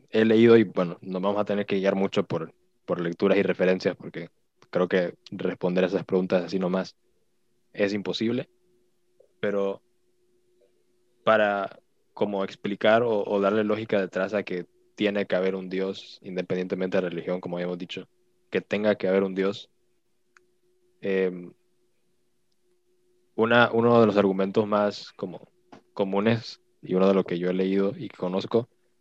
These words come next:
es uno que se basa de la naturaleza humana y de lo que se llama,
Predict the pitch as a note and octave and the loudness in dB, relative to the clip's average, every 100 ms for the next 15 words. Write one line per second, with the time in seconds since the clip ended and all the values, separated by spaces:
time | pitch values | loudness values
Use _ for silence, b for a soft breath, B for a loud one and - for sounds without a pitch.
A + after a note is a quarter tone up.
0 | _ - F#2+ G#2 G#2+ - G2 - F#2 F#2 | _ -6 -4 -2 -2 -2 -4 -2 0 0
1 | F#2+ G2+ G2 F2+ E2 D2+ - D2+ F#2+ F2+ | 2 2 2 2 -2 -4 -12 -10 -4 0
2 | F#2 F2 F#2 G2+ G2 G2+ F#2+ F2+ G#2 F#2 | 2 2 2 2 4 4 2 -2 -4 -2
3 | F2 F2 F2 F2+ - E2+ F2 F2+ F#2+ | 0 0 -2 -4 -6 -4 -2 -2 -4